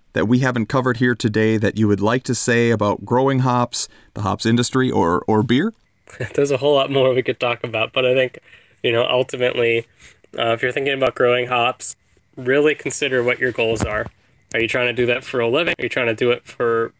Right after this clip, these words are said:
Speaker 2: a little bit of income? Or are you doing it to just do it and have fun? You're trying to do some home brewing. And make sure that, that your, your end goal aligns with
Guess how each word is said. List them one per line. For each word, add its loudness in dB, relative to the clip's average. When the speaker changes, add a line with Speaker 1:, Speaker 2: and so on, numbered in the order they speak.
Speaker 2:
a -10
little 0
bit -2
of 2
income? 0
Or 2
are 2
you 0
doing 0
it -2
to 0
just 0
do -2
it 0
and -6
have -4
fun? -4
You're -4
trying 0
to 0
do 2
some -4
home 0
brewing. -4
And -2
make -2
sure 0
that, -2
that -2
your, -2
your -2
end -2
goal 2
aligns -2
with -6